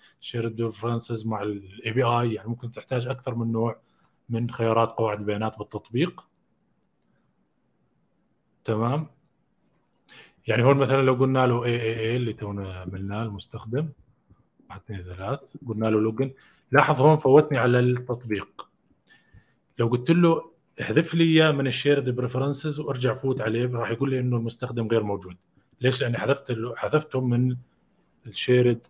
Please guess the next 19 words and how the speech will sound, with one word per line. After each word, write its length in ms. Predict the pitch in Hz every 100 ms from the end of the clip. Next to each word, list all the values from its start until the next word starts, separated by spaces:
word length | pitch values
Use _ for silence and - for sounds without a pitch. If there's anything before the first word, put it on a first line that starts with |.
| _
preferences. 640 | 113 110 - 110 101 92 104
لو 80 | 104
قلنا 240 | 110 123
له 120 | 120
نفس 240 | 131 - 110
المستخدم، 680 | 104 - 98 92 107 147 147 - _ _ _ _ _ _ -
واحد، 180 | 107 -
اثنين، 200 | - 98
ثلاث، 580 | 90 95 95 127 - _ _ _ - _ -
لوجن، 360 | 113 131 143 - _ _ -
لاحظ 260 | 131 143
هون 120 | 147
قال 120 | 143 143
لي 360 | 147 151 151 _ _ _
ايرور 220 | 135 135
لوجن، 400 | 117 120 107 92
المستخدم 520 | 92 104 - 117 117 117
مو 140 | 123
موجود. 480 | 113 101 98 90